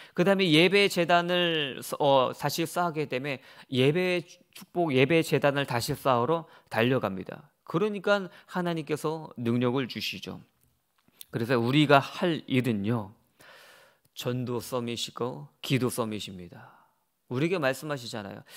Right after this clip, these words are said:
기도해야지, 해야지 하는데 잘 안 되는 게 우리 체질이에요. 전도해야지, 해야지 하는데 부담스러운 게 우리 체질이에요. 말로는 되어진다 그러면서 굉장히 부담스럽습니다. 근데요, 우리에게 말씀하셨어요. 기도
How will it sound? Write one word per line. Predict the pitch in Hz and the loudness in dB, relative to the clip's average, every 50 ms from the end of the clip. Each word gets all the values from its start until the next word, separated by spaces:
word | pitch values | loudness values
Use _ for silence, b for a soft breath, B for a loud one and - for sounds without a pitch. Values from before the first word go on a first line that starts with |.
| B B B B B B - | B B B B B B -10
기도해야지, | - - 185 202 226 226 214 185 214 220 226 226 190 196 202 | -4 -2 0 2 2 2 2 4 4 6 6 4 4 2 2
해야지 | 208 208 202 196 180 190 | 4 4 4 4 4 2
하는데 | 180 175 175 160 170 | 0 0 -2 -4 -6
잘 | 160 - - - - 127 | -8 -8 -8 -8 -8 -6
안 | 123 123 | -4 -2
되는 | 139 156 147 147 127 | -2 -2 -2 -2 -4
게 | 117 | -6
우리 | 98 92 98 | -6 -6 -8
체질이에요. | 98 - - 120 98 95 90 - - - 143 _ _ _ _ _ B B B B B B | -10 -10 -10 -10 -10 -12 -14 -18 -20 -20 -20 _ _ _ _ _ B B B B B B
전도해야지, | B - - 185 190 190 202 175 196 214 220 220 208 196 202 | B -8 -6 -4 -2 0 0 2 4 4 4 4 2 2 2
해야지 | 208 208 208 196 190 | 4 6 6 6 4
하는데 | 190 185 180 180 175 170 180 185 170 160 - | 2 0 0 0 0 2 2 2 0 -2 -4
부담스러운 | - 151 151 190 185 170 143 156 160 156 151 147 139 | -6 -2 0 0 0 0 0 -2 -2 -2 -2 -4 -4
게 | 139 | -4
우리 | 117 104 104 101 | -4 -4 -6 -8
체질이에요. | - - 117 92 101 95 - 95 - - B B B B | -8 -8 -10 -12 -12 -14 -16 -18 -20 -20 B B B B
말로는 | B 123 135 170 180 190 196 202 196 170 | B 4 6 6 6 4 0 -2 -2 -2
되어진다 | - 147 143 170 180 156 170 170 170 165 160 | 2 4 4 4 4 2 0 0 0 2 2
그러면서 | 160 151 156 156 151 135 180 160 | 2 0 0 -2 -4 -4 -8 -8
굉장히 | - - 127 120 117 131 127 120 | -8 -8 -6 -4 -4 -4 -4 -4
부담스럽습니다. | 95 107 101 113 110 101 95 110 107 101 - - 110 98 92 92 - - - _ _ B B B B B B B B B B B B B | -6 -6 -4 -6 -6 -6 -8 -10 -12 -12 -12 -14 -16 -16 -16 -16 -18 -20 -20 _ _ B B B B B B B B B B B B B
근데요, | - 147 143 151 156 165 160 139 113 - - - _ - | -2 0 2 4 4 4 4 2 0 -4 -10 -16 _ -4
우리에게 | 135 131 151 165 170 156 | 0 2 2 4 4 4
말씀하셨어요. | 123 120 127 - 156 147 143 - - 123 - - 113 113 131 - _ b b b b b b b _ _ | 4 4 4 2 -2 -4 -4 -4 -6 -8 -8 -8 -10 -10 -12 -18 _ b b b b b b b _ _
기도 | - - - - 156 170 156 226 233 233 240 220 202 190 | -12 -8 -6 -4 -4 -2 0 0 2 2 2 0 -2 -8